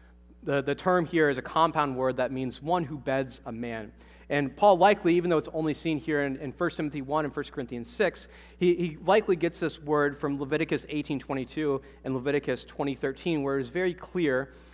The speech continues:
that all forms of same-sex sexual behavior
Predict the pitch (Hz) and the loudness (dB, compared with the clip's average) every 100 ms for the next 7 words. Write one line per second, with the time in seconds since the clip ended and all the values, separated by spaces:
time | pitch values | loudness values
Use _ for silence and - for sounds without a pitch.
0 | - - 143 151 196 208 165 156 151 156 | -20 -2 -2 6 6 6 2 2 4 0
1 | - - - - - 143 131 - - 160 | -6 -20 -20 -14 2 2 2 -4 -4 -2
2 | 156 - 143 - 147 - 147 135 123 - | -2 -2 -4 -2 -6 -4 -6 -6 -6 -4
3 | 160 160 131 123 120 | -2 0 -2 -4 -4